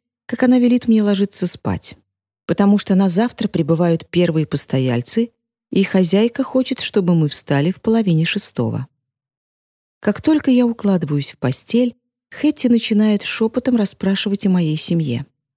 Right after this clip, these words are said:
Миссис Торп велела мне не отвечать на такие вопросы. "Почему ты так поздно идёшь в услужение, Энн? Твои мать и отец ещё живы, Энн?" Я мямлю что-то невразумительное,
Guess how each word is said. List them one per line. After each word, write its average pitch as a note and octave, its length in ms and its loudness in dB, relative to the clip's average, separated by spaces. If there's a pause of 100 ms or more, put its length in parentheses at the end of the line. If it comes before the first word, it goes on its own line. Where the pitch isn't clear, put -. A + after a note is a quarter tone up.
(840)
Миссис E3 460 0
Торп F#3+ 340 -2
велела F3+ 440 2
мне F#3 180 4
не F3 220 2
отвечать F3+ 600 -2
на D3 120 0
такие D3+ 340 -2
вопросы. D#3 560 -4 (800)
"Почему C#4+ 320 2
ты F#4 80 2
так D#4 240 -2
поздно B3 380 4
идёшь A#3 240 0
в A3+ 60 -4
услужение, B3+ 680 0
Энн? E3+ 320 0 (640)
Твои G#3+ 260 2
мать A3+ 280 2
и A3 40 4
отец A3+ 360 0
ещё G#3+ 260 0
живы, C#4 400 0
Энн?" E3+ 340 0 (1160)
Я E3+ 140 4
мямлю B3+ 460 4
что-то A#3+ 400 -2
невразумительное, D3+ 1040 0